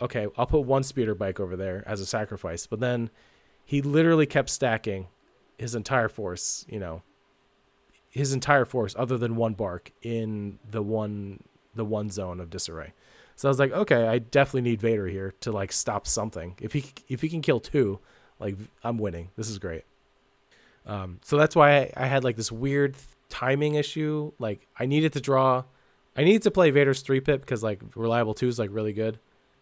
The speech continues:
And I couldn't issue an order to the bike. Maybe I could have with Master of Evil, but, like, that's such a waste of that card. So I was like, "I have improvised orders. I'll fish it out. It's fine. <laughs> What could go wrong?" <laughs> Surely nothing will go wrong.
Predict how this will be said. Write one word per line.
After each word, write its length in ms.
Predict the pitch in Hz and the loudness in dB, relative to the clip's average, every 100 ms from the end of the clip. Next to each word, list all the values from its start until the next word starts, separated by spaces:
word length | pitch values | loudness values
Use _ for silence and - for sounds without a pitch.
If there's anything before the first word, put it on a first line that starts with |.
| _ | _
And 180 | 131 127 | -2 0
I 80 | 120 | 0
couldn't 240 | - 156 | 2 2
issue 240 | 135 - 135 | 2 2 0
an 60 | |
order 260 | 117 120 123 | 0 -2 -2
to 100 | 123 | -2
the 80 | 104 | -4
bike. 400 | 107 113 - - _ - _ | -2 -4 -6 -20 _ -20 _
Maybe 360 | 143 151 165 165 - | -2 0 0 -2 -6
I 60 | |
could 200 | 143 247 | 2 6
have 120 | 214 139 | 6 6
with 100 | 135 | 4
Master 280 | 139 - 127 | 2 2 0
of 60 | |
Evil, 200 | 135 120 | 2 0
but, 160 | 107 113 | -2 -4
like, 140 | 120 | -2
that's 140 | 151 - | -4 -4
such 160 | 156 | -4
a 40 | 110 | -2
waste 260 | 98 101 | -2 -6
of 60 | 135 | -6
that 140 | 123 | -8
card. 260 | - 143 143 _ _ _ _ _ _ | -4 -6 -6 _ _ _ _ _ _
So 540 | - 127 123 120 113 110 _ _ _ _ _ | -2 2 4 2 0 -4 _ _ _ _ _
I 100 | 127 | 2
was 140 | 143 151 | 4 4
like, 200 | 143 - - | 2 0 0
"I 80 | 226 | 6
have 200 | 247 160 | 6 6
improvised 440 | 131 127 127 123 | 2 2 2 2
orders. 320 | 151 190 208 - | 2 2 0 4
I'll 120 | 202 | 6
fish 280 | 214 135 127 | 6 0 0
it 60 | |
out. 220 | 107 131 151 | -2 -2 -2
It's 180 | 156 | -8
fine. 380 | - 220 110 135 - _ _ | -6 -4 -4 -4 -6 _ _
<laughs> 240 | _ - | _ -6
What 140 | 190 | -2
could 120 | 214 202 | -2 2
go 140 | 190 | 2
wrong?" 320 | 185 156 117 - 349 - - - _ _ _ _ | 4 0 -2 -6 -16 -16 -20 -20 _ _ _ _
<laughs> 680 | _ - - - - - - | _ -4 0 0 -2 -12 -6
Surely 380 | - 247 - | 0 2 4
nothing 280 | 165 156 170 | 4 2 0
will 120 | 147 | -6
go 140 | 143 - | -6 -6
wrong. 300 | - - | -4 -4